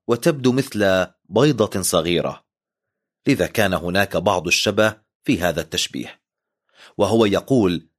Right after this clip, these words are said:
"إن كان ابنك يريد بيضة لأنه جائع، فإنك لن تعطيه عقربا مميتا."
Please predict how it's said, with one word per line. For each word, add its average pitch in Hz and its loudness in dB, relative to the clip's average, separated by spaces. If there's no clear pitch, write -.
"إن 98 -2
كان 101 0
ابنك 147 0
يريد 101 0
بيضة 147 2
لأنه 165 2
جائع، 120 2
فإنك 156 0
لن 185 2
تعطيه 147 2
عقربا 107 0
مميتا." 101 -2